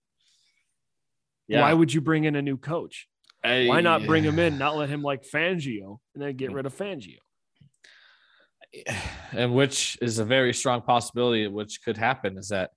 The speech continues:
Speaker 1: Fangio stays for one more year, his contract year,
Speaker 2: Mm-hmm.
Speaker 1: and they wait till get an owner. So the owner can bring in his guy that he wants, and him and George Payton
Speaker 2: Exactly.
Speaker 1: will probably work together to bring in a guy that they each want. Yeah.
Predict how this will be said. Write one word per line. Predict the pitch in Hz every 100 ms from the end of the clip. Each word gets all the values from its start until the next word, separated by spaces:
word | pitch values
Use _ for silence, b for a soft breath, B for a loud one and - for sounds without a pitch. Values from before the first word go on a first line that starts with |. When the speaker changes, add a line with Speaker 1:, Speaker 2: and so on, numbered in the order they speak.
| _ _ _ _ _ _
Speaker 1:
Fangio | 143 143 131 131 120
stays | - 139 139 -
for | 110
one | 104 117 117
more | 113
year, | 110 107 113
his | 113 104
contract | - 120 120 104 95 -
year, | 95 92 107 - _ _ -
Speaker 2:
Mm-hmm. | 104 98
Speaker 1:
and | 92 98 101 101 98 98 98 92 95
they | 101
wait | 101 107 110
till | 117
get | 107 117
an | 107
owner. | 117 131 101
So | -
the | 104
owner | 104 110 113
can | 113 104
bring | 110 113
in | 110 107 _ _ _ _ _
his | - 139 120
guy | - 85 87
that | 87
he | 90
wants, | 90 87 98
and | 92
him | 113
and | 104
George | 107 113 104 -
Payton | 123 127 101
Speaker 2:
Exactly. | 110
Speaker 1:
will | 233
probably | 107 107
work | 104 113 113
together | 107 107 110 120
to | 113
bring | 107 117 143
in | 113
a | 92
guy | 95 87
that | 87 -
they | 82
each | 73 85 -
want. | 82 -
Yeah. | 92 92